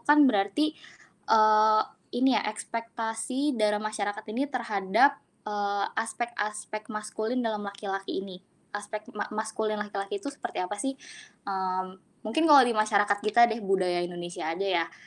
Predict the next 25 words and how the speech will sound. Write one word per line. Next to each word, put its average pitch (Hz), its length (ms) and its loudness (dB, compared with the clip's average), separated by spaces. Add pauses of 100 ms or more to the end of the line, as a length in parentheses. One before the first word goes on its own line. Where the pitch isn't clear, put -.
(220)
kita 190 420 2
itu 254 340 -4
kalau 202 200 2
laki-laki 190 540 -2
tuh 254 180 -4
harus 180 340 -6
kuat, 196 400 4 (340)
ya 175 100 -6
kan? 175 360 2
Mau 170 180 -8
fisik, 214 500 -4 (300)
terus 269 300 -6 (220)
kayak 190 320 -2 (420)
harus 214 280 0
kuat 233 260 4
mental 233 460 2
juga 240 520 4
ya. 180 260 -2
Kadang 262 460 2
pernah 240 180 2 (120)
dengar 262 160 0
nggak 254 160 0
sih 262 140 -6
teman-teman 233 460 -8
ke, 208 140 -4